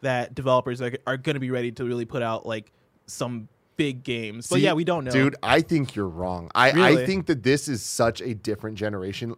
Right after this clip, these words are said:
Speaker 2: unlike anything we've ever seen before,
Speaker 1: Mm-hmm.
Speaker 2: where we are getting so much information that we've known the gen's coming longer than we've ever known a gen's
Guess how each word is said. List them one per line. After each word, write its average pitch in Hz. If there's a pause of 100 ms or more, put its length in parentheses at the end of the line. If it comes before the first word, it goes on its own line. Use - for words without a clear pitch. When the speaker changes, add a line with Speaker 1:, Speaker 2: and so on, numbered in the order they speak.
Speaker 2:
unlike 120
anything 123
we've 101
ever 101
seen 107
before, 101
Speaker 1:
Mm-hmm. 143
Speaker 2:
where 113 (160)
we 139
are 156
getting 151
so 147
much 151
information 147
that 107
we've 147
known 160
the 170
gen's 135
coming 131 (600)
longer 135
than 127
we've 113
ever 131
known 127
a 113
gen's 101